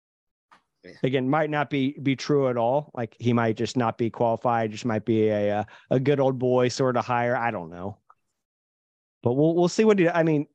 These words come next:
Speaker 2: I feel
Speaker 1: That,
Speaker 2: like there's, like, a
Speaker 1: that,
Speaker 2: lot of
Speaker 1: my
Speaker 2: other good
Speaker 1: biggest
Speaker 2: people in
Speaker 1: concern is in
Speaker 2: place.
Speaker 1: the profile I saw of him, it said he had extensive U S soccer experience, which worries me.
Speaker 2: It's not a good sentence.
Speaker 1: <laughs> That's not a good sign. I don't want that.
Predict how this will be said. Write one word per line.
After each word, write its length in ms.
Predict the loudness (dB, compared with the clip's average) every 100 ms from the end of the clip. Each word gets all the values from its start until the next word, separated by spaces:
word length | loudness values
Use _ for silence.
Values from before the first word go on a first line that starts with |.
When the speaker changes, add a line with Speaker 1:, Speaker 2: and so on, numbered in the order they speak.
| _ -4
Speaker 2:
I 100 | 0
feel 140 | 4
Speaker 1:
That, 60 | 2
Speaker 2:
like 100 | 2
there's, 180 | -2 0
like, 120 | 0
a 20 |
Speaker 1:
that, 60 | 0
Speaker 2:
lot 80 | 2
of 60 |
Speaker 1:
my 80 | 6
Speaker 2:
other 100 | 4
good 80 | 4
Speaker 1:
biggest 320 | 2 2 2
Speaker 2:
people 120 | 0
in 40 | -2
Speaker 1:
concern 380 | 0 2 2 2
is 60 |
in 60 | 0
Speaker 2:
place. 100 | -2
Speaker 1:
the 60 | 0
profile 400 | -2 2 2 2
I 120 | 0
saw 280 | 0 0 0
of 100 | -2
him, 300 | -6 -8 -8
it 200 | -8 -8
said 220 | -2 -2
he 100 | 0
had 120 | -2
extensive 680 | -2 -6 -10 -6 -6 -4 -4
U 120 | -2
S 140 | -4 -2
soccer 360 | -2 -2 -2 -4
experience, 760 | -4 -2 0 -2 -6 -10 -14 _ _ _ -8
which 220 | -8 -2
worries 340 | 0 2 0
me. 360 | -8 -12 -12 -18 _ _ _ _ _ _ -16
Speaker 2:
It's 140 | -2
not 160 | 0 0
a 40 |
good 160 | -2 -2
sentence. 360 | -4 -2 -6 -8 -14
Speaker 1:
<laughs> 140 | 0
That's 220 | 0 2
not 120 | 4 4
a 40 |
good 220 | 2 -2
sign. 320 | 2 4 4
I 120 | 8 8
don't 100 | 10
want 140 | 8
that. 300 | 6 4 -2